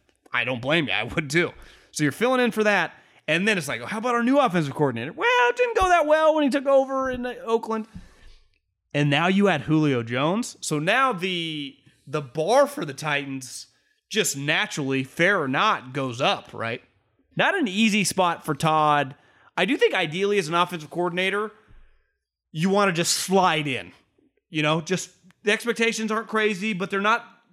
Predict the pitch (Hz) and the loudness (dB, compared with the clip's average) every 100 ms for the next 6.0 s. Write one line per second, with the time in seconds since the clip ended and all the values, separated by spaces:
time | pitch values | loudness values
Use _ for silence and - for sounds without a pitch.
0 | - 190 220 226 226 226 214 220 233 202 | -4 0 2 2 2 2 2 2 2 2
1 | 185 196 190 196 190 - - 180 214 175 | 4 4 0 -4 -6 -12 -8 -2 -2 -2
2 | 175 160 156 175 165 156 107 _ _ _ | -2 -2 -2 -4 -4 -6 -8 _ _ _
3 | - 285 494 - - 277 269 233 175 208 | -2 2 2 0 0 4 4 2 2 0
4 | - 226 220 165 151 160 151 160 - 156 | 2 2 2 0 0 0 2 0 -2 0
5 | 170 156 131 123 - 285 330 - 139 117 | -2 -2 -6 -10 -4 0 0 -2 -6 -10